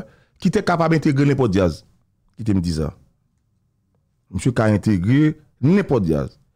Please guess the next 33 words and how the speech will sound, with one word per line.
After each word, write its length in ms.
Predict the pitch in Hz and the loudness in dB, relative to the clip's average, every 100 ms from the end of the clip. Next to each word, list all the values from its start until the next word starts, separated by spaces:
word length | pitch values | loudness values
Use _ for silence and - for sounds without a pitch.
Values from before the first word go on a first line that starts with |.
| - | -2
e 100 | 151 | 2
nan 200 | 185 226 | 4 4
nenpoz 560 | 233 233 254 247 175 - _ - | 2 2 2 2 0 -6 _ -6
ti 80 | 151 | -2
chantè 320 | 185 170 165 | -2 0 0
sa 160 | 165 190 240 | 2 2 0
a, 20 | 247 _ _ _ _ _ _ | -4 _ _ _ _ _ _
kè 160 | - 208 | -4 -2
misye 220 | 117 98 | 0 0
la. 140 | 87 80 | 0 0
Legal, 460 | 98 101 120 117 107 | -2 0 0 0 0
kisa 220 | 95 90 | -2 -2
ankò? 220 | 80 151 - - _ _ _ _ _ _ _ _ | 0 -2 -4 -12 _ _ _ _ _ _ _ _
Misye 220 | - - - | -10 -8 -4
chaje 320 | - 101 113 | -2 0 2
manman 220 | 110 107 | 2 0
pitit, 240 | 110 98 170 | -2 -4 -2
wi, 80 | |
nan 140 | 160 151 | -2 -2
nenpoz 260 | - 95 85 | -2 -4 -6
tou, 100 | - - - | -10 -12 -8
tonwo 240 | 85 82 | -8 -6
sa 140 | - | -8
a. 40 | 82 _ _ _ _ _ _ _ _ _ _ _ - | -12 _ _ _ _ _ _ _ _ _ _ _ -4
Tonwo 160 | 127 123 | -2 0
sa 100 | 104 | 0
a 80 | 98 | 0
gen 160 | 101 | 0
pase 320 | 104 95 95 | -2 -4 -6
sis 240 | - 107 - | -6 -8 -4
manman 240 | 98 90 | -2 -2
pitit, 320 | 90 82 80 | -2 -6 -6
wi. 80 | 127 | -8